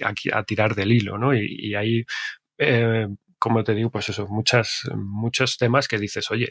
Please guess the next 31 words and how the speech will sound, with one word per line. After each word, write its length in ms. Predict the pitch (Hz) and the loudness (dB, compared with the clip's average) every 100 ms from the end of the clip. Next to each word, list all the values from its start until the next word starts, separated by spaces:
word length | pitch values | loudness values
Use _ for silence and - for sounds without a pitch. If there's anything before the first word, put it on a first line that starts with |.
| - | -6
yo 120 | 104 | -6
es 80 | 101 | -2
que 100 | - | 0
también 580 | 98 101 117 107 104 110 | 0 2 2 2 -2 -6
me 100 | 104 | -2
quiero 240 | 123 107 | 0 0
leer 160 | 101 101 | 0 0
esto". 340 | 131 - - _ - | -2 -6 -18 _ -8
Y 120 | 107 | -6
este 380 | 101 120 117 123 | -4 -2 -2 0
cuento 320 | - 117 123 | 2 2 2
a 60 | 117 | 2
mí 140 | 123 | 2
también 260 | 123 120 117 | 0 2 2
me 80 | |
gusta. 280 | 107 135 - | 0 -2 -4
Es 80 | 107 | -12
decir, 200 | 113 113 | -12 -10
el 80 | 110 | -4
libro 220 | 117 123 | 0 2
es, 120 | 139 - _ - | 2 -2 _ -8
al 80 | 117 | -6
final, 380 | - 120 143 - - - - - - _ _ _ | -2 2 2 0 -12 -16 -14 -14 -14 _ _ _
para 220 | 101 104 | -4 -2
los 100 | 101 | -2
críos, 400 | - 143 185 196 - | 0 2 2 0 -4
maravilloso, 600 | - 110 113 117 113 - | -4 0 2 2 0 -4
pero 200 | - 101 | -4 -2
para 180 | 101 98 | 0 0
los 160 | 98 101 | 0 0
adultos 480 | 113 139 175 202 | 2 4 4 2